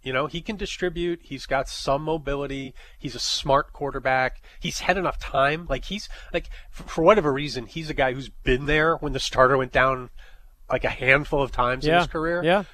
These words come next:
Speaker 1: So, I mean, I don't know exactly how many starts he's got, but it's more than, like, five.
Speaker 2: Oh, no, he's had, no,
Speaker 1: You
Speaker 2: he's
Speaker 1: know?
Speaker 2: had a good handful. I think, I think they showed his record last night. I think he's fifteen and fifteen.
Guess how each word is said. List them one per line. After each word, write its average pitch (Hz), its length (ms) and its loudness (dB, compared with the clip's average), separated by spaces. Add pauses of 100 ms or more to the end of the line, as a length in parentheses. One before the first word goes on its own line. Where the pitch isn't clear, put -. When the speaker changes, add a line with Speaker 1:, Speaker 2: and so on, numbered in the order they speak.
Speaker 1:
So, - 140 -6
I 143 120 2
mean, 143 100 -2
I 147 80 4
don't 151 140 0
know 139 100 -2
exactly 113 600 -2
how 143 100 0
many 147 140 -8
starts - 480 -4
he's 156 200 -12
got, 156 360 0
but 127 100 -2
it's - 140 -8
more 143 180 6
than, 127 140 -4
like, 104 180 -8
five. 110 560 -2 (420)
Speaker 2:
Oh, 311 140 2
no, 320 200 6
he's 233 200 0
had, 330 220 2
no, 233 120 2
Speaker 1:
You 175 120 4
Speaker 2:
he's 220 100 0
Speaker 1:
know? 294 60 6
Speaker 2:
had 302 80 6
a 202 40 0
good 285 180 0
handful. 180 340 2
I 147 80 4
think, 415 320 -2
I 320 80 2
think - 120 -16
they 381 100 -2
showed 269 220 2
his 151 140 0
record 175 300 0
last 147 240 2
night. 156 160 2
I - 20 -4
think 160 140 -6
he's 170 120 -4
fifteen 185 460 2
and 160 100 0
fifteen. 165 540 0